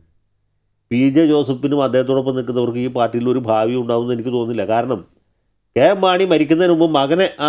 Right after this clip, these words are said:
സ്ഥാനത്ത് കയറ്റി ഇരുത്തിയിട്ടേ അദ്ദേഹം പോവുകയുള്ളൂ. കെ എം മാണിയെ ചുമക്കുന്നത് മനസ്സിലാക്കുക, അദ്ദേഹം ഒരു പാരമ്പര്യമുള്ള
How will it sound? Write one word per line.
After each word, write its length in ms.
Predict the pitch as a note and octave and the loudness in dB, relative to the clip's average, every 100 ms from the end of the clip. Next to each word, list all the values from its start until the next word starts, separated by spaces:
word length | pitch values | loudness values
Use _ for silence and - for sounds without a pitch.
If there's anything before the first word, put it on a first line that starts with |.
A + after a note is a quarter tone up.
| D#3 | 0
സ്ഥാനത്ത് 320 | - C#3 C#3 D3 | 0 0 0 0
കയറ്റി 200 | C#3 D3 | 2 0
ഇരുത്തിയിട്ടേ 300 | A#2+ B2 C3 C3+ | 0 -4 -2 0
അദ്ദേഹം 240 | A#2+ B2+ | 0 -2
പോവുകയുള്ളൂ. 420 | B2+ A2 G#2+ F2+ - - _ _ _ _ _ _ _ _ _ _ _ _ _ _ _ _ _ - | 0 0 0 -4 -12 -20 _ _ _ _ _ _ _ _ _ _ _ _ _ _ _ _ _ -8
കെ 80 | F2+ | -6
എം 80 | A#2 C#3 | -4 0
മാണിയെ 300 | C#3+ D3+ E3 D#3+ | 2 2 2 2
ചുമക്കുന്നത് 440 | D#3+ D#3 D3+ E3 E3 | 0 2 0 2 0
മനസ്സിലാക്കുക, 420 | D3 E3 D#3 C3+ | 0 2 2 2
അദ്ദേഹം 200 | A#2+ B2+ | 2 0
ഒരു 80 | D3 D3 | 0 0
പാരമ്പര്യമുള്ള 560 | C3+ D3+ D#3 D#3+ E3 | 0 0 2 2 2